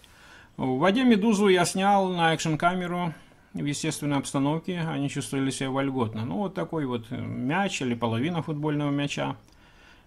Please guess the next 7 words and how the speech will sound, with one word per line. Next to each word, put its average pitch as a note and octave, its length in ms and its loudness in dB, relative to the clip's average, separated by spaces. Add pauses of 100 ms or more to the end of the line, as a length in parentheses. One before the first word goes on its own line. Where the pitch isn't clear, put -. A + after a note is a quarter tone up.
Их C#3 180 -2
много, F3+ 400 2
натыкаешься D#3+ 720 -2
на D#3+ 160 -4
них, D#3+ 260 -4
они C3 320 0
жалят. E3 680 -2